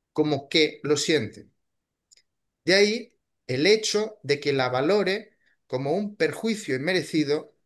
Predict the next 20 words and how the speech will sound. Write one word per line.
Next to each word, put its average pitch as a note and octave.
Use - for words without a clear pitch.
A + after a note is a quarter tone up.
como C#3+
un G3
atributo E3
contra C#3
el C3+
que E3+
se D3
obstina, D3+
a -
pesar G3+
de C#3+
que C3
no F3
puede D3+
negar F#3
que D3+
es -
idéntico D#3
con F3+
él. D#3+